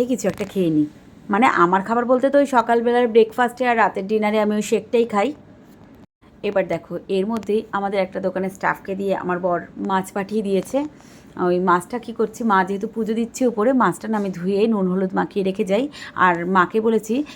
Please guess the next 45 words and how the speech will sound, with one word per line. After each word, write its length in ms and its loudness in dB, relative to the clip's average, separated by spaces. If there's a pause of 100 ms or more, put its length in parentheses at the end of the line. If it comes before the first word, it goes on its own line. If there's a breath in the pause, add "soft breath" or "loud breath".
(120)
যেহেতু 240 2
আমি 240 4
আজকে 180 -4
রান্না 260 4
করতে 240 -2
পারবো 300 4
না, 120 2 (120)
আমিই 320 4
কিন্তু 260 -2
বাড়িতে 280 2
সবসময় 400 -4
রান্না 280 2
করি, 220 -4 (300 loud breath)
কিন্তু 220 0
কোনো 300 -2
কোনো 220 6
দিন 220 8
যদি 240 2
এরকম 320 2
হয় 280 2
যে 160 0 (360 loud breath)
আমার 240 6
বেরিয়ে 280 2
যেতে 260 0
হচ্ছে, 320 -4
যেমন 260 0
আজকে 460 0
একদম 340 -2
যেতেই 400 0
হবে, 220 2
না 180 2
গিয়ে 280 0
আর 100 2
উপায় 280 2
নেই, 160 0 (320 loud breath)
তখন 280 -2
মাকে 260 4
বলে 220 0
যাই 240 0
সেদিনের 420 0
জন্য 180 -4
খুবই 300 -2
হালকাভাবে 460 2
রান্না 280 0
করতে। 260 -6